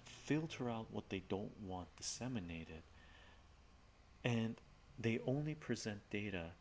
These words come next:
information that they've, they deem to be valid, right? Now, if that magazine institution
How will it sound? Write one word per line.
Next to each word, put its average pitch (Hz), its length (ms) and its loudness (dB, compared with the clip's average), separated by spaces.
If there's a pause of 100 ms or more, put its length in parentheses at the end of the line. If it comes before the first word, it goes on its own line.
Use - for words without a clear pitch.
(180)
information 90 760 -2 (440)
that 95 300 2 (1500)
they've, 117 320 4 (460)
they 113 140 4
deem 95 360 0
to - 100 -8
be 92 160 0 (140)
valid, 85 420 -2 (200)
right? 107 260 -4 (720)
Now, 110 260 2 (240)
if - 240 0
that 156 220 2 (440)
magazine 95 920 -2
institution 98 720 -4